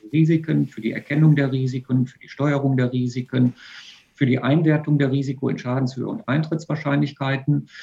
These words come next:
Äh, den Rahmen gibt natürlich die Second Line of Defense vor, die den Risikomanagementprozess, also den Reporting-Prozess aufsetzen. Ähm, da haben wir ein sogenanntes Regelreporting, das dann, ich erwähnte es schon, bis an den Aufsichtsrat der Gruppe geht.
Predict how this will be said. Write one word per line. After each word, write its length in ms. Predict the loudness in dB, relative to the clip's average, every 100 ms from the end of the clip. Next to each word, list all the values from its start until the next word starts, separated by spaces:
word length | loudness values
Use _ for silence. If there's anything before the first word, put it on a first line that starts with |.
| -20 _ _ -4
Äh, 100 | 0
den 160 | 2 2
Rahmen 420 | 2 0 0 0
gibt 180 | -2 -2
natürlich 280 | -4 -6
die 80 | -6
Second 340 | -6 -6 -6 -4
Line 260 | -2 -2
of 140 | -4 -6
Defense 460 | -4 0 0 -2
vor, 400 | -2 0 0 -4 -6
die 360 | -6 -4 -4
den 180 | -2 -2
Risikomanagementprozess, 1300 | 0 -2 -2 -2 0 0 -2 -6 -8 -12 -4 -4 -4
also 260 | -6 -8 -8
den 180 | -14 -18
Reporting-Prozess 840 | -8 -4 0 -2 0 -2 -2 -4
aufsetzen. 760 | -4 -4 -2 -2 -2 2 2 2 -8 -20 -20 _
Ähm, 400 | 2 4 6 4
da 100 | 0
haben 180 | -2 -2
wir 60 | 0
ein 320 | 0 -2 -4
sogenanntes 560 | -4 -2 0 -2 -6 -4
Regelreporting, 1300 | 0 0 -2 -2 0 0 2 4 6 6 4 -2 -6
das 160 | -10
dann, 460 | -8 -6 -6 -8 -12
ich 140 | -16 -16 _
erwähnte 420 | -20 -4 0 0 0
es 160 | -4
schon, 220 | -2 0
bis 180 | 2 0
an 140 | -4 -4
den 140 | -2
Aufsichtsrat 640 | -4 -4 -8 -10 -8 -8
der 80 | -10
Gruppe 300 | -6 -4 -2
geht. 360 | 2 4 2